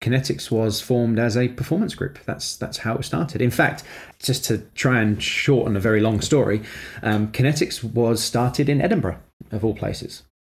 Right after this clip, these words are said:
Um, and, uh, I, I was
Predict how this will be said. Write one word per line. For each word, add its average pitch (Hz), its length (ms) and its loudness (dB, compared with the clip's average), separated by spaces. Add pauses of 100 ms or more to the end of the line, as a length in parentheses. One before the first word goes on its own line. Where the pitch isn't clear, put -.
(400)
Um, 92 340 -4 (200)
and, 107 380 2
uh, 101 360 -2
I, 98 380 0
I - 20 4
was - 280 -2